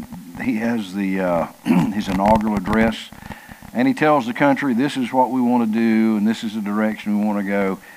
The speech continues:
That's what we're talking about here in Matthew five, six, and seven. It is him. This is not a public address, by the way. This is a private discipleship meeting,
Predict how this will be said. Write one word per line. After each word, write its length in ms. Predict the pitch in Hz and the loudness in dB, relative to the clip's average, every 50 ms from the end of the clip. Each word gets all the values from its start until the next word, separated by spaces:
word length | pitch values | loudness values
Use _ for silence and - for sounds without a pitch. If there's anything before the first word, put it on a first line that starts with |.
| - - - - - - - 87 | -20 -20 -20 -20 -20 -18 -6 2
That's 320 | 107 117 117 117 113 - - - | 6 8 8 8 6 0 -6 -2
what 180 | 113 113 90 | -2 -2 -2
we're 100 | 101 104 | -2 -6
talking 440 | 104 - 113 104 101 101 104 98 95 | -4 -2 0 0 0 0 -2 -6 -6
about 240 | 95 92 95 92 90 | -2 -2 -2 -2 -2
here 160 | 98 101 95 | -4 -6 -4
in 60 | 87 | -2
Matthew 320 | 92 98 101 95 - 95 82 | 0 0 0 0 -2 -4 -10
five, 560 | - - 110 110 110 113 117 120 120 117 113 - - - - - | -8 0 4 6 6 6 6 6 4 2 -2 -8 -18 -20 -20 -10
six, 340 | - 120 113 110 104 - - | -4 0 0 0 0 -4 -10
and 140 | - 92 87 | -12 -12 -10
seven. 400 | - - 117 107 98 80 78 78 - | -6 -2 0 0 0 -2 -4 -8 -6
It 180 | 92 92 92 90 | -6 -6 -6 -4
is 220 | 95 92 87 - | -6 -6 -6 -8
him. 440 | - - 170 151 107 87 82 87 - - - - - - - - - - | -6 -4 0 0 0 0 0 -4 -6 -8 -12 -20 -20 -20 -20 -16 -6 -2
This 220 | 127 160 - - | 0 0 0 0
is 160 | 160 135 135 | -2 -2 0
not 300 | 147 160 170 165 156 - | 4 8 8 8 8 8
a 100 | 131 120 | 6 2
public 480 | 107 - - 151 143 139 139 131 113 - | 2 2 2 0 2 2 2 -2 -2 -2
address, 480 | 113 104 92 104 117 113 110 107 101 - | -4 -4 0 2 2 4 4 2 0 -2
by 200 | - 87 85 82 | -4 -2 -2 -2
the 80 | 80 | -2
way. 260 | 78 78 73 60 57 - - - - - _ - - - - - - - - - | -6 -8 -8 -10 -12 -16 -20 -20 -20 -20 _ -20 -20 -16 -14 -14 -14 -12 -8 -4
This 200 | 98 110 - 117 | -4 -2 -2 -2
is 140 | 107 92 | -4 -2
a 100 | 104 95 | -2 -2
private 600 | - - - - 113 117 120 127 127 151 165 - - - - - - _ _ _ _ _ _ _ _ _ _ _ _ _ _ _ _ _ _ _ _ 104 92 | -4 -4 0 6 8 10 10 8 8 2 -2 -2 -6 -18 -20 -20 -20 _ _ _ _ _ _ _ _ _ _ _ _ _ _ _ _ _ _ _ _ -8 -4
discipleship 840 | 113 107 - - 131 131 127 - - 107 - - 113 95 - - | -4 -2 6 10 10 10 10 8 4 -4 -2 0 0 0 0 2
meeting, 380 | 104 110 101 85 80 69 - | 2 2 2 2 -2 -8 -12